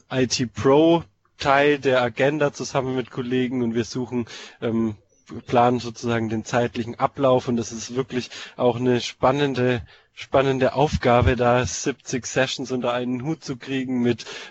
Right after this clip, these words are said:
mit an die hundert Speakern und, ähm, sieben Räumen an zwei Tagen, zusätzlich noch ein Workshop-Tag, der mit vielen Workshops parallel stattfindet, also extrem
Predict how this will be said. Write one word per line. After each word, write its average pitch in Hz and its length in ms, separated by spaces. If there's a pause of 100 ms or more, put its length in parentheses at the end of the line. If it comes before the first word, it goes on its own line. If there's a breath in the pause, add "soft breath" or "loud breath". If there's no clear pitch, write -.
(100)
mit 120 320
an 120 180
die 123 140
hundert 123 360
Speakern 131 760
und, 120 520 (420 loud breath)
ähm, 117 200
sieben 147 400
Räumen 135 640
an 120 160
zwei 123 280
Tagen, 127 760
zusätzlich 127 580
noch 120 200
ein 120 100
Workshop-Tag, 139 920 (300 loud breath)
der 127 360 (440 loud breath)
mit 131 240
vielen 139 360
Workshops 139 480
parallel 135 680
stattfindet, 135 800
also 113 180
extrem 123 600